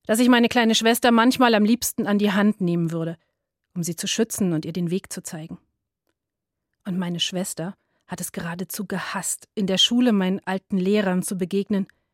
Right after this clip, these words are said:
mit mir verglichen zu werden. Während ich geradlinig meine Schul- und Studienzeit absolviert habe, ist sie nach der mittleren Reife in die U S A gegangen, um dort zu leben und zu arbeiten.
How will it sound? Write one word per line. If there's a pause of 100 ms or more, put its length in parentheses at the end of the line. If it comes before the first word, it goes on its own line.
(180)
mit
mir
verglichen
zu
werden. (1500)
Während
ich
geradlinig
meine
Schul-
und
Studienzeit
absolviert
habe, (460)
ist
sie
nach
der
mittleren
Reife
in
die
U
S
A
gegangen, (500)
um
dort
zu
leben
und
zu
arbeiten.